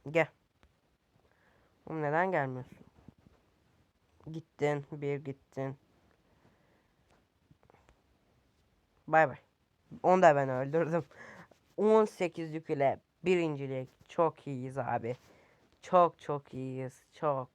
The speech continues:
çok çok iyiyiz arkadaşlar. Ee, o zaman bu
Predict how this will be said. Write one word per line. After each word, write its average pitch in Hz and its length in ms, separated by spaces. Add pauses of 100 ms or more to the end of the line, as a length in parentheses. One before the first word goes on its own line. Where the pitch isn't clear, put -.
(160)
çok 127 340 (120)
çok 139 320
iyiyiz 113 320
arkadaşlar. 123 600 (680)
Ee, 147 300 (220)
o 175 140
zaman 151 400 (540)
bu 175 340